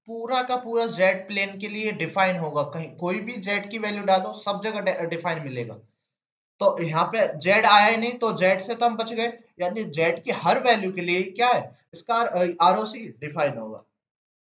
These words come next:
Second part करते हैं। हमें जो, अ, finite signal दे रखा, उसको मैं एक बार copy कर देता हूँ। अब देखो, जेड ट्रा-, मैंने question उतार लिया, Z transform का formula लिख लिया। तो जहां पे एरो लगा होता है,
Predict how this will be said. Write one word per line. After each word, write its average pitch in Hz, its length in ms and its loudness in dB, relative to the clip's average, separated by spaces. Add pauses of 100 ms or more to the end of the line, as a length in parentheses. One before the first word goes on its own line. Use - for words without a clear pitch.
(540)
Second 202 440 -2
part 220 200 -4
करते 202 240 -10
हैं। 262 180 -18 (1300)
हमें 180 220 -2
जो, 214 80 -4 (120)
अ, 160 200 -4
finite 170 400 0
signal 185 260 -8
दे 180 140 -4
रखा, 175 220 -4
उसको 185 320 -6
मैं 170 240 -6
एक 147 140 -10
बार 151 120 -2
copy 160 260 -6
कर 165 140 -4
देता 165 240 -8
हूँ। - 180 -16 (1080)
अब 151 100 -10
देखो, - 440 -8 (160)
जेड 175 220 0
ट्रा-, 196 260 0
मैंने 175 220 -6
question 185 240 -6
उतार 190 200 0
लिया, 190 120 0
Z 165 240 -2
transform 180 400 -4
का 196 120 -6
formula 147 400 -4
लिख 123 220 -8
लिया। 117 140 -6 (340)
तो 190 100 0
जहां 202 220 4
पे 247 400 2
एरो 190 180 6
लगा 226 220 2
होता 214 300 2
है, 233 240 4